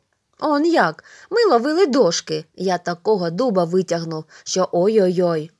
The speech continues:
Хлопцям аж дух захопила, а вони й не знали. Та брешеш, правда. Піди подивись, сидять тут, кораблики пускають. Я завтра в школу не піду, зранку на річку збираюсь».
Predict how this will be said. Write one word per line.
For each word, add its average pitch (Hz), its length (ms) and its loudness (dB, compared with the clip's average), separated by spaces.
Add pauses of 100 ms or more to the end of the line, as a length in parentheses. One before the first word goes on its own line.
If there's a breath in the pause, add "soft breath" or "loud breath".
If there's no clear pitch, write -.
(320 soft breath)
Хлопцям 277 600 0
аж 214 240 -2
дух 240 240 -4
захопила, 190 800 -4 (120)
а 165 120 -4
вони 175 280 -4
й 190 140 0
не 185 120 -2
знали. 190 460 -2 (100)
Та 381 120 0
брешеш, 196 560 -2
правда. 156 600 2 (340 soft breath)
Піди 220 280 -2
подивись, 208 640 0 (140 soft breath)
сидять 214 500 2
тут, 185 160 -2
кораблики 190 680 -2
пускають. 165 640 -6 (180 soft breath)
Я 247 180 4
завтра 202 320 0
в 202 40 -6
школу 214 380 0
не 214 140 -2
піду, 208 420 -2 (260 loud breath)
зранку 311 500 2
на 180 140 2
річку 185 320 -2
збираюсь». 165 640 -4